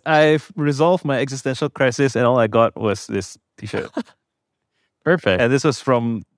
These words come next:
Speaker 1: yeah, this, uh, this is one of the first t-shirts that I made for the t-shirt brand that I wanted to, uh, make. No, so that's, that's funny. Um, well, I wanted to say something. What were you saying before that? Oh, yeah. So, you know,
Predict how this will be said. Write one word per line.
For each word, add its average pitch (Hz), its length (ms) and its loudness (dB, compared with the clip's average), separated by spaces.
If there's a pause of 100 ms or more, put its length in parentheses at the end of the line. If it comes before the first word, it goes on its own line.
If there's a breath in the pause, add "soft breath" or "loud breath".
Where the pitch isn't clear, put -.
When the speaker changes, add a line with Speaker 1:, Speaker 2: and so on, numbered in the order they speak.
(200)
Speaker 1:
yeah, 117 280 0
this, 123 200 -4
uh, 131 160 -2
this 139 120 -2
is 135 80 -6
one 147 140 4
of 156 60 2
the 131 80 0
first 147 240 -2
t-shirts 139 320 -2
that 107 120 0
I 110 100 2
made 120 300 -2 (440)
for 104 600 -2 (340)
the 123 120 -2
t-shirt 135 380 -2
brand 107 440 0
that 98 120 0
I 95 80 0
wanted 98 360 -4
to, 90 200 -6 (260)
uh, 127 140 0 (420)
make. 113 300 -2 (600)
No, 127 100 0
so 135 140 0
that's, 131 160 -2
that's - 180 -6
funny. 107 320 -4 (600)
Um, 123 640 2 (360)
well, 135 140 -2
I 120 60 4
wanted 123 200 0
to 131 60 -2
say 120 120 0
something. 104 420 -2 (120)
What 127 280 -2
were 127 80 -2
you 123 60 -4
saying 127 160 -2
before 117 160 -4
that? 113 180 -4
Oh, 175 100 2
yeah. 190 220 4
So, 180 360 -2 (100)
you 156 120 -4
know, 131 320 -2